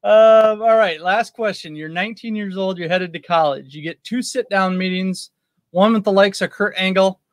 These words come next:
and one with the likes of Nolan Ryan. Who do you feel would be more impactful in sports and in life walking away from either one of those meetings?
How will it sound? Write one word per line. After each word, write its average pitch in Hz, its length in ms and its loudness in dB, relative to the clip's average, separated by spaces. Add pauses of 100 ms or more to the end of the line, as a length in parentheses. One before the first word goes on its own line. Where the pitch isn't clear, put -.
(200)
and 165 500 0
one 170 260 2
with 165 160 -2
the - 40 -10
likes 156 280 -2
of 160 80 -6
Nolan 151 260 -2
Ryan. 139 440 -2 (640)
Who 247 160 4
do 262 80 8
you 254 140 6
feel 214 320 4
would 185 140 2
be 185 160 2
more 190 340 2
impactful 185 560 -2
in 147 80 -2
sports 190 480 -6
and 165 100 -6
in 160 140 -8
life 165 260 0
walking 160 400 0
away 156 240 -2
from 151 180 -8
either 151 280 -4
one 147 100 -4
of 139 60 -8
those 143 200 -10
meetings? - 400 -12